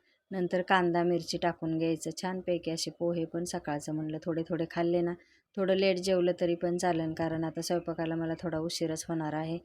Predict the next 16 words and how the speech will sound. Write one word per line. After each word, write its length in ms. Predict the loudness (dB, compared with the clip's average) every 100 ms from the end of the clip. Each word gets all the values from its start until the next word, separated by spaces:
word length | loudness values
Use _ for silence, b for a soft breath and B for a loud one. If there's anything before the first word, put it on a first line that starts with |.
| b b b -8
म्हटलं 240 | -4 -2 0
थोडेसे 340 | 0 0 0 2
पोहे 240 | 4 6
आणि 220 | 4 2
हेच 340 | 0 -2 -2 -4 0
ते 80 | 0
बाप्पालासुद्धा 680 | 0 -2 -2 -2 -4 -2 -2
मी 180 | -2 -4 -8 _ _ _ -2
प्रसाद 340 | -2 2 2
म्हणून 360 | 2 4 2 2
देणार 320 | 2 2 0
आहे 220 | 0 -2 -4
पोह्यांचा. 600 | -2 -2 0 -2 -4 -6 -10 _ _ _ -6
तर 120 | -4
बघू 240 | -2 0 2
आता 300 | 0 0